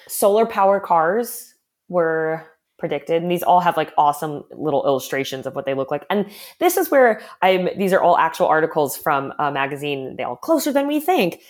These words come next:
But the, the artwork of what the cars look like and what the highways, it has that very retrofuturism, ray gun gothic, like, sharp edge. It's just,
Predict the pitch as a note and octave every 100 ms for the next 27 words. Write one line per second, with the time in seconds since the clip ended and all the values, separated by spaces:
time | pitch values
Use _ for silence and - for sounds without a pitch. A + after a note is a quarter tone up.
0 | - A3 A3 G3 E3+ D#3+ - - F#3+ G3+
1 | - G#3+ - G3+ E3+ - _ _ - F3
2 | C#3 F#3 - _ G3+ F3 F#3+ - F#3+ F3+
3 | E3+ D3+ D3+ C#3 C3 D3 D#3 F3+ - F3
4 | E3 D3 C#3 C#3 - E3 D#3+ E3 - D#3+
5 | E3 D#3+ E3 F3+ - - _ _ _ _
6 | - F3+ D#3+ - F#3 F#3 F3 F3 E3+ E3
7 | D#3+ D#3 D#3 D3+ _ _ _ _ - F#3
8 | D#3+ G3 F3 F3+ F3 F3 D#3+ E3+ F3 -
9 | E3 D#3 - - - - _ - - C4
10 | A#3+ A#3 - G#3 - C4 - D#4+ B3